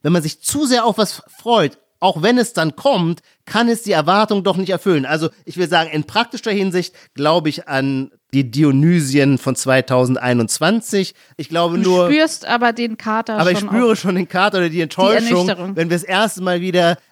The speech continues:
Speaker 1: eng einander geschmiegt, uns in die Biergläser spucken und dabei rauchen,
Speaker 2: <laughs>
Speaker 1: dass wir es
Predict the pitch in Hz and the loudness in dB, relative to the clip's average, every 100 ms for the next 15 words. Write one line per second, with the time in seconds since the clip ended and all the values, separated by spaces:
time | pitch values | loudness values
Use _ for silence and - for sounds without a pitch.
0 | _ 170 196 180 170 185 185 170 170 - | _ 0 2 2 2 2 2 0 -4 -4
1 | 170 180 196 - 175 143 170 147 175 190 | -2 -2 -2 -2 -4 -2 -4 -4 0 0
2 | 165 170 160 160 - 185 - 175 160 156 | 2 0 0 -2 -2 -4 -2 -4 0 2
3 | 151 147 131 156 175 185 175 _ 254 - | 2 2 2 0 0 -4 -4 _ -4 -4
4 | - - - 330 - - 175 165 170 | -6 -16 -2 -2 0 -2 0 0 -2